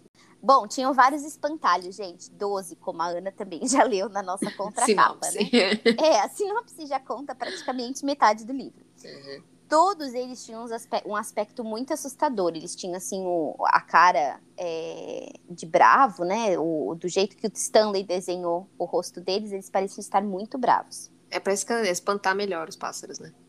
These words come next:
Speaker 1: É, porque pássaro vê expressão, né?
Speaker 2: <laughs> Exato, e entende, né?
Speaker 1: Vê expressão e entende. Sabe,
Speaker 2: Uhum.
Speaker 1: amiga, que eu ia te falar? Eu tô, você lembra daquela música da Cássia Eller com o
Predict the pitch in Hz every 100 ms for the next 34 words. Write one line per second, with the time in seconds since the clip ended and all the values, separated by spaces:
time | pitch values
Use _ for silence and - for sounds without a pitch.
0 | _ - - 240 - 202 190 190 233 233
1 | 208 220 220 226 - 190 175 269 214 196
2 | 214 185 190 - 202 214 359 - 226 269
3 | 196 196 180 - - 233 - 208 220 220
4 | 233 - 226 269 - 226 277 - 220 240
5 | 277 339 220 175 196 - 330 339 262 254
6 | 226 240 202 202 - 220 247 214 254 -
7 | 240 269 294 320 262 220 226 202 202 214
8 | 196 196 185 - _ _ - 196 - 202
9 | 202 214 185 196 202 170 175 - _ _
10 | _ - 220 208 196 190 175 165 165 160
11 | -